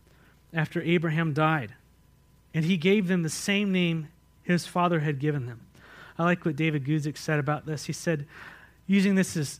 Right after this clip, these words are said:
a spiritual illustration, "We might say that the wells of peace, of power, of grace, of wisdom, of transformation are all ava-, available for the believer today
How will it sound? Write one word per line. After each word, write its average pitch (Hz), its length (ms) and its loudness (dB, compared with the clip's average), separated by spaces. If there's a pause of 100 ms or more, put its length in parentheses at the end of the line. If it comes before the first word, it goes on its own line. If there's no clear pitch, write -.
(120)
a 175 80 2
spiritual 196 580 4
illustration, 156 840 0 (280)
"We 190 160 4
might 214 280 6
say 220 460 4
that 170 200 2
the 175 80 0
wells 180 460 2
of 165 200 -6
peace, 202 460 -2
of 151 160 -6
power, 196 420 4
of 139 140 -2
grace, 185 400 2
of 147 140 -4
wisdom, 175 420 4
of 143 80 -8
transformation 180 960 0 (360)
are 160 200 2
all 233 400 6
ava-, 202 420 4
available 156 640 2
for 180 280 0
the 165 80 0
believer 180 360 2
today 160 540 0